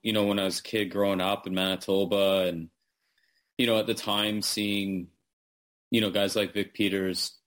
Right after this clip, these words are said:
Kerry Burtnick, uh, and even Jeff at the time, you know, it was, if you got to go to two, three, four,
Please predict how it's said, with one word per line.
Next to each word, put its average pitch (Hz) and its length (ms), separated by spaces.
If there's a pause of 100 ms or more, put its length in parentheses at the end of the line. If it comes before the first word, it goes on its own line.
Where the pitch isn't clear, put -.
Kerry 104 280
Burtnick, 95 680
uh, 90 460 (200)
and 113 140
even 107 240
Jeff 98 360
at 90 120
the 95 80
time, 92 640 (720)
you 156 80
know, 113 220
it 117 160
was, 101 420
if 98 160
you 156 80
got 143 180
to - 80
go 101 220
to 101 140
two, 104 340
three, 98 320
four, 92 580